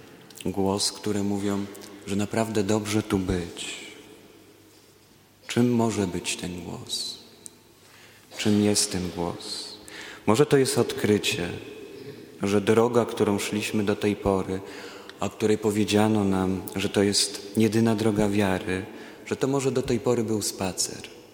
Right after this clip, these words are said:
Spacer, kawałeczek za domem. Sądziliśmy, że to jest jedyna i właściwa droga i nagle okazało się, że to tylko część. No i wyruszyliście.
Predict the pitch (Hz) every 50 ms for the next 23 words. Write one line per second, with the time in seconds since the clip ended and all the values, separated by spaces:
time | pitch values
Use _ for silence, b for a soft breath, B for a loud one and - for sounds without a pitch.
0 | - - - - - - 131 135 - - - 113 104 98 87 B B B B B
1 | B B B B B B B B B - 107 101 107 104 104 107 - - 104 104
2 | 95 101 104 98 95 104 98 92 87 87 87 87 87 87 87 - - - - 101
3 | 101 95 101 101 104 101 - 101 98 104 98 - 101 98 95 - - - B B
4 | B B B B - 101 95 110 107 107 107 104 101 98 104 101 - - - -
5 | 104 95 107 107 98 107 101 101 98 104 110 107 - - 113 110 107 104 104 107
6 | 104 117 113 117 117 120 120 B B B B B B B B - 95 - 110 104
7 | 98 110 110 110 113 110 - 113 104 107 104 - 110 - - 120 117 117 - 117
8 | 113 - - - 95 90 87 85 90 - - - - - - - - - - -
9 | - - - - - 104 117 135 131 143 135 135 131 - - 98 90 87 85 -
10 | - - - -